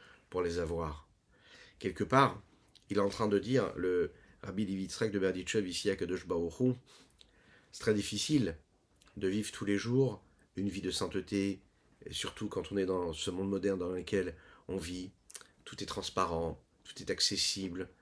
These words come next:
tout est gratuit, tout est à la portée de tous, de tout. On peut passer d'un monde à l'autre, du monde de la sainteté à l'impureté comme ça, en un clic,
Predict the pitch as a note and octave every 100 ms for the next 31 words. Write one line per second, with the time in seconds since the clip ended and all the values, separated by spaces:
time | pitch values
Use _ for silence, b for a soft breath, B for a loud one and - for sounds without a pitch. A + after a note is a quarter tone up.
0 | b b - G2 F2 F2+ - - - F2
1 | E2+ - b b b - - F#2+ F#2 F#2
2 | F#2 F#2+ G#2 F#2+ E2 G#2 G#2 - F#2 -
3 | F#2+ G2 - b b b b b b -
4 | - F2 D#2+ G2+ G2+ E2 G#2+ - G#2+ G#2
5 | G2+ G2+ G#2 G#2 G2+ - G2 F#2+ F2+ -
6 | F#2+ F#2+ G2+ G2 F#2+ G2 - G2 G2+ F#2
7 | - F#2 F#2 G2 - F#2+ G2 -